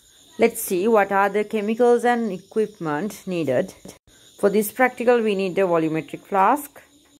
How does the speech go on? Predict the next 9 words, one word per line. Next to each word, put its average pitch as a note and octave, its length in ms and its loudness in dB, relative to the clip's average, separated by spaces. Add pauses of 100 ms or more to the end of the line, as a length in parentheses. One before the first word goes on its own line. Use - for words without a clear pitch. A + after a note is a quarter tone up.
(460)
which G3 240 -6
has E3+ 420 0
a F#3 80 -6
capacity G3 1120 -2 (200)
of - 380 -2
two G3 140 0
hundred G3 480 -2
fifty G3+ 400 -6
milliliters. D#3 880 -4